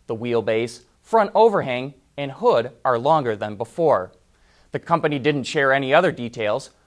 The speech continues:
but did say it will offer the latest safety and connectivity technology. The new Rio will go into production for the European market at the end of the year. Production schedules for other regions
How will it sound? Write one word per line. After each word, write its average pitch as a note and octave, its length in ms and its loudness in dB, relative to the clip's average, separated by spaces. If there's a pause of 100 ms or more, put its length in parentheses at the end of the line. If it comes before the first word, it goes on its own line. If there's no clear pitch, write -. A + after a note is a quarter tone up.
(160)
but D#3 180 0
did C4+ 200 -6
say A2 340 -2
it E3 100 -4
will C#3+ 240 -4
offer E3 320 -2
the A2+ 100 -6
latest A#2 440 -6
safety A#3 500 -2 (100)
and A#2 160 -10
connectivity A2+ 760 -4
technology. A2+ 880 -6 (560)
The D3 100 2
new F3 200 2
Rio C#3+ 300 2
will B2+ 240 0
go A#2 240 0
into A2 200 -10
production G#2+ 500 -4
for C#3+ 160 -4
the B2+ 80 -8
European C3+ 520 -2
market D3 340 0
at D#3 160 -2
the C3+ 140 -6
end B2+ 100 -4
of B2+ 120 -6
the D3 60 -8
year. E3 360 -2 (400)
Production A3 420 0
schedules A2 480 -4
for - 240 -12
other G3 200 6
regions A2+ 500 -8